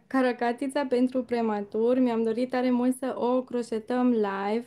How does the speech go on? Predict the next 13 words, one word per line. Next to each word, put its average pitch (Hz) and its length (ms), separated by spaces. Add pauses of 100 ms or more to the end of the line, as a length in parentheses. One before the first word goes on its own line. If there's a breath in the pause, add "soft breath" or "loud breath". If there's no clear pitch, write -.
(680 soft breath)
să - 140
o 233 40
facem 247 440
împreună. 220 1040 (1500 soft breath)
Dar 233 280
văd 254 320
că 254 300
din 233 340
nou 262 320
e 240 240
telefonul 233 920
invers 220 880
și 233 540